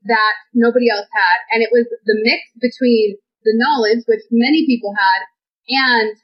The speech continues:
the ability to share it. Not everyone was in a position where they could share it. I have numerous friends who looked at me and said, "No, the way my agency is, the clients I have, I don't want my name attached to your mastermind. I don't want my name attached to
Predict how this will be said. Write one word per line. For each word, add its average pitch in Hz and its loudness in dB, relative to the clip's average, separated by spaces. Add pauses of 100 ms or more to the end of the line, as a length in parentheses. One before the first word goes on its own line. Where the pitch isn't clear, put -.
(300)
the 233 2
ability 254 0
to 233 -2
share 190 0
it. - -8 (800)
Not 247 0
everyone 277 -2
was 247 2
in 247 2
a 226 -4
position 214 -2
where 240 2
they 190 -6
could 240 0 (220)
share 311 2
it. 359 -2
I 240 0 (120)
have 247 0
numerous 262 2
friends 214 0
who 247 0
looked 240 0
at - 0
me 233 4
and 220 -2
said, 202 -2
"No, 214 -2
the 208 2
way 214 2
my 233 0
agency 220 -2
is, 233 0
the 214 -10
clients 202 0
I 240 2
have, 233 2 (240)
I 208 -4
don't 240 0
want 233 0
my 240 2
name 208 2
attached 208 -2
to 220 -6
your 196 0
mastermind. 196 -4
I 208 0
don't 214 0
want 220 -2
my 233 -2
name 226 -2
attached 220 -6
to 208 0